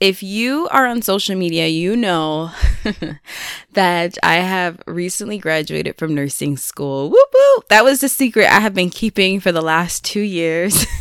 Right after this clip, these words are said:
<laughs> My close family and friends knew, but everyone else outside of that, unless, you know, it was,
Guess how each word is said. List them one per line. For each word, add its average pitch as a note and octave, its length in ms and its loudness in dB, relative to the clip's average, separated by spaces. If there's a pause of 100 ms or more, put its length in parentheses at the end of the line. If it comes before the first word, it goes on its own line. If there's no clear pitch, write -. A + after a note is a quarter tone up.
<laughs> - 1160 0
My G3+ 160 2
close A#3 440 2
family A3+ 380 2
and A3 180 0
friends G3 600 -2
knew, F3+ 600 0
but E3+ 160 0
everyone G#3 400 -2
else G3 220 -2
outside F3+ 440 -2
of F#3 100 0
that, F3 260 2
unless, A3 840 -2
you A3 160 -2
know, E3+ 260 -2
it D#3+ 100 0
was, E3+ 500 -6